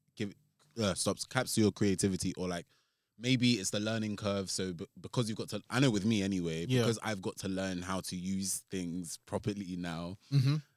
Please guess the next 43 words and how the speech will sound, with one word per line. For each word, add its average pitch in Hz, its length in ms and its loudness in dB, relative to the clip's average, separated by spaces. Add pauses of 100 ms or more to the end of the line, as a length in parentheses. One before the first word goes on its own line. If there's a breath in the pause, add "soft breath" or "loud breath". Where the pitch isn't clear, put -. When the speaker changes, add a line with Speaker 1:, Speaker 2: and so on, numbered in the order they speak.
(160)
Speaker 1:
and 104 140 -4
it's 80 100 -2
something 107 280 -2
different 92 560 -2
in 90 100 -6
comparison 92 480 -2
to, - 120 -4
like, 87 200 -4 (340)
what 104 180 -8
the 98 120 -4
equipment 95 360 -4
I 85 80 -6
used 90 220 -6
before. 85 480 -6
I'm 92 100 -6
just 98 140 -6
like, 90 200 -4
"Ah, 143 140 -6 (140)
you 143 80 -6
know 226 180 0
what? 247 340 4 (840 loud breath)
I 170 40 0
might 160 200 8
leave 113 200 6
it 117 100 4
alone, 127 320 8
you 107 80 4
know, 98 140 2
it 98 60 0
just 113 160 0
seems 113 140 4
a 95 40 -2
bit 90 180 0
long." 98 360 2 (100)
Or 98 340 2
Speaker 2:
Mm. 117 320 -2
Speaker 1:
there's, 104 160 -2
like, 98 160 -2
a 101 60 -2
greater 104 420 -2
learning 98 400 0
curve, 82 680 -4
or 90 500 -2